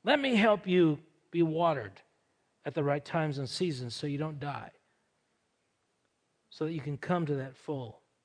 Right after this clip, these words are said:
journey. That's what we do as spiritual leaders. I can't make that thing grow any faster than it i-, it is, but we can help with other things. Can you say amen?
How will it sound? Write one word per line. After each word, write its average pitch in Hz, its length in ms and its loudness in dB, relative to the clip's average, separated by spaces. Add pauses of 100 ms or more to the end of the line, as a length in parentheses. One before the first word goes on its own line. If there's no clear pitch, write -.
(160)
journey. 120 380 -8
That's 160 200 -6
what 180 140 0
we 160 140 -4
do 151 300 4
as 120 120 -8
spiritual 131 460 -14
leaders. 117 500 -16 (640)
I 233 140 8
can't 254 320 6
make 240 240 4
that 214 220 2
thing 214 200 4
grow 202 180 6
any 180 160 2
faster 175 460 -2
than 135 260 -6
it 151 280 -8
i-, 143 80 -6
it 143 60 -2
is, - 520 -8 (1300)
but 160 180 2
we 151 100 -2
can 147 120 -4
help 147 260 0
with 131 100 -8
other 127 300 -8
things. - 460 -20 (1600)
Can 254 80 0
you 277 40 2
say 208 200 0
amen? 196 320 2